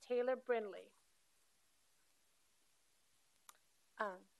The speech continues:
Speaker 2: hi, my name is Maggie, and I am speaking on behalf of Tony LaGraw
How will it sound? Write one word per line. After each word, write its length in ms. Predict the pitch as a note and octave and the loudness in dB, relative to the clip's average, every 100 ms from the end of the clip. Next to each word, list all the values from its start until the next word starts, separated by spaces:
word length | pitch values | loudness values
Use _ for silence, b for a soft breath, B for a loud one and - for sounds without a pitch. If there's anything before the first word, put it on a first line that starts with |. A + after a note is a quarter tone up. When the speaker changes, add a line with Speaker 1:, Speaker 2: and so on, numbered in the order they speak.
| - | -4
Speaker 2:
hi, 200 | - A#3 | 2 2
my 120 | A#3 | 2
name 160 | A#3+ C4 | -2 0
is 100 | C#4+ | 0
Maggie, 500 | - G#3+ G#3 G#3+ A3+ - | 2 2 2 -4 -6 -2
and 100 | G3 | 2
I 120 | G3 | 2
am 100 | G3+ | 0
speaking 480 | G3+ - G#3+ - G#3 | -4 -8 -8 -4 0
on 160 | G3+ | 0
behalf 280 | F#3+ F3+ F#3 - | 0 -2 -2 -4
of 60 | F#3+ | -10
Tony 280 | - G3+ G3 | -2 -2 0
LaGraw 540 | F#3 F#3 E3 D#3+ G3 | -4 0 0 2 -2